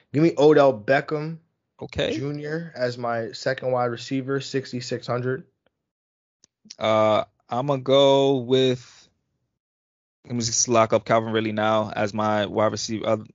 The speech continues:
Speaker 2: second wide receiver at seventy-two hundred. Um, getting that game stack. Yeah, I'm, I have, uh, Ridley, McLaurin just going back and forth against each other, hopefully.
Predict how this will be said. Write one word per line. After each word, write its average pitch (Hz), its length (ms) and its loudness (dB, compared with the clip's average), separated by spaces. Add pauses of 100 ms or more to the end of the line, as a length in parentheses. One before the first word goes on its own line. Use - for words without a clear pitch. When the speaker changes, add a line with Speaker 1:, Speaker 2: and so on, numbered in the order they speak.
(120)
Speaker 2:
second 113 260 0
wide 110 140 2
receiver 110 440 -4 (240)
at - 140 -10
seventy-two 110 500 0
hundred. 110 460 0 (300)
Um, 92 840 -8
getting 104 200 0
that 101 300 -2
game 107 200 -4
stack. 98 280 -2
Yeah, 104 160 4
I'm, 98 140 -4
I 107 60 -6
have, 104 220 -2
uh, 98 220 0
Ridley, 104 280 -2
McLaurin 104 480 -2
just - 160 -8
going 95 200 -2
back 98 180 2
and 98 100 -12
forth 98 200 -4
against 90 240 -10
each - 60 -8
other, 95 140 -4
hopefully. 92 320 -8